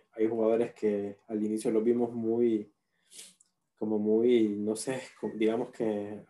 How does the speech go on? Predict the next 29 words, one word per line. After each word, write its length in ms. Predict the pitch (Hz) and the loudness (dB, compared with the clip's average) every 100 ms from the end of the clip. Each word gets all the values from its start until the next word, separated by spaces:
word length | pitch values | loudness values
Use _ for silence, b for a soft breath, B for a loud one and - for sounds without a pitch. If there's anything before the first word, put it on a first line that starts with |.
| - | -20
a, 400 | 110 104 - - | -20 -18 -14 -14
a 40 | |
fondo, 380 | - 139 117 107 | -2 2 2 0
¿verdad? 480 | 104 104 110 104 101 | -2 0 0 0 -4
Como 180 | 110 104 | -6 -8
el 80 | |
cien 140 | 101 120 | -4 -2
por 140 | 120 | -2
ciento, 340 | 110 123 107 101 | 2 0 0 -6
por 140 | 104 | -2
decir 240 | 107 117 110 | -2 2 2
así. 280 | 107 117 - _ _ _ _ _ | 2 -2 -4 _ _ _ _ _
Y 120 | - 117 | -4 2
luego 260 | 113 117 | 4 6
han 120 | 123 | 6
ido 260 | 120 123 123 | 6 6 6
como, 720 | 123 113 107 104 98 98 98 _ | 2 2 0 0 -4 -6 -8 _
como 240 | 110 110 | -2 0
disminuyendo. 960 | 110 120 107 101 123 135 120 107 107 - | 0 0 -4 0 2 2 2 0 0 -2
Creo 240 | 120 127 | 0 0
que 260 | 131 120 - - | 2 0 0 -6
el 140 | 117 | -6
caso 260 | 120 123 135 | -2 -2 -2
más 160 | 127 | -4
claro 420 | - 127 139 120 | -2 2 2 2
es, 720 | 113 113 110 98 98 - - - | 0 -2 -2 -4 -10 -18 -20 -4
es 240 | 113 107 | -2 -2
Timo 240 | - 113 101 | -2 -2 0
Werner. 500 | 117 127 110 104 | 2 2 0 -4